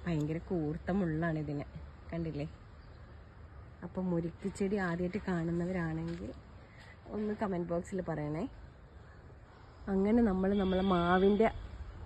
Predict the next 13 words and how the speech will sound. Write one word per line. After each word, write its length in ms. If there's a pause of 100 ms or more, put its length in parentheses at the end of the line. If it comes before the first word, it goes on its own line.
ചുവട്ടിലേക്ക് 480
എത്തിയിട്ടുണ്ട്. 380 (180)
ഇവിടെ 200 (200)
നന്നായി 440 (100)
മാങ്ങ 320
ഉണ്ടാവുന്നതാണ് 680
ട്ടോ. 160
ഇതിൽ 160 (1400)
മുകളിലാണ്, 600 (320)
പക്ഷെ 200 (100)
താഴെ 300 (200)
വീണ് 240
കിടക്കാറുണ്ട്. 560